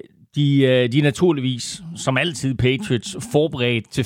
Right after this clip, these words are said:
fingerspidserne på at tage modstandernes bedste våben væk, og det er klart, at, at det er jo, det var Kyler Murray her. Øh, han løber for enogtredive yards i hele kampen, og han har et enkelt løb, der er på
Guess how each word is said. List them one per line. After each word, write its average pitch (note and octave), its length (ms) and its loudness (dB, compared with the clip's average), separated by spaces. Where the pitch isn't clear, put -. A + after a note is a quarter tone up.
fingerspidserne C3+ 680 0
på C#3+ 300 2
at A#2 80 -4
tage C3 100 0
modstandernes C3 540 2
bedste C#3+ 320 0
våben B2+ 340 2
væk, B2 200 0
og A2+ 140 -2
det B2+ 60 -4
er A#2+ 40 -2
klart, D3 260 2
at, A#2 120 -2
at A#2+ 160 -8
det C#3+ 80 0
er C#3+ 40 4
jo, C#3 60 4
det C#3+ 140 2
var C#3 60 4
Kyler B2+ 320 0
Murray C#3 360 2
her. B2 200 2
Øh, A2+ 1300 0
han D3 140 2
løber D#3 300 6
for - 160 -6
enogtredive D#3 580 -2
yards C3+ 320 -2
i D3 80 -2
hele D3+ 220 0
kampen, B2+ 440 -2
og A2+ 60 -2
han B2+ 140 0
har D3+ 280 0
et C3 180 -6
enkelt C3+ 320 0
løb, C#3+ 260 0
der C3 60 2
er B2 260 2
på B2 100 0